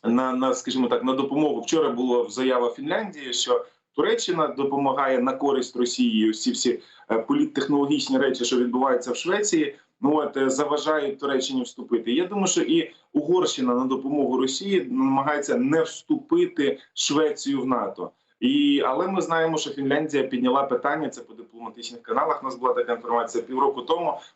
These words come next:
а давайте, можливо, Угорщину виключимо з Європейського Союзу. Ну, давайте подивимося їхні заяви, як вони голосують, як вони ділять бюджет, яка там корупція.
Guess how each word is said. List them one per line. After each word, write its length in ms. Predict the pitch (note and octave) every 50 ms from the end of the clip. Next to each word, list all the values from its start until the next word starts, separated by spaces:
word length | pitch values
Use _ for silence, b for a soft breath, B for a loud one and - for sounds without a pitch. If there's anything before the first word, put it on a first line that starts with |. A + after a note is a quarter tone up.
| _ _
а 100 | - B2
давайте, 280 | B2 E3+ D#3 - - -
можливо, 360 | F3+ F3 D#3+ E3 F3 D#3+ D#3 D3+
Угорщину 500 | C3 D3 D#3 D#3 - - C#3+ C#3 C3 -
виключимо 680 | - A#2+ A#2 - G2+ G2 F#2+ - - F2+ E2 D#2+ D#2+ - _ _ _ _ _ -
з 120 | F2 G2+
Європейського 560 | G#2+ G2+ G#2+ G#2+ - A2+ G#2 G2+ - - G#2
Союзу. 340 | - - - F#2+ E2+ - - -
Ну, 240 | - B3+ B3+ - -
давайте 320 | A2 D3 E3+ F#3 F3+ -
подивимося 320 | A#2 A#2+ C#3 C#3+ C3 - A#2+
їхні 200 | B2+ - C#3 A#2+
заяви, 440 | - G#2+ G#2 G2 G#2+ A2 G#2 - A#2
як 140 | C3 -
вони 120 | - B2 A#2+
голосують, 580 | A#2 A2+ A2+ A2 G#2+ - - A2+ A2 G#2+ G#2+
як 140 | A#2+ B2 A#2+
вони 140 | B2 B2 B2
ділять 340 | A#2 C3 C3+ C3 B2+ - -
бюджет, 400 | A#2+ A2+ - G2 G#2 G#2 G2+ -
яка 200 | G#2+ G#2 B2+ B2
там 180 | - - A2+ -
корупція. 520 | - A2+ A2+ A2 - - - G#2 - B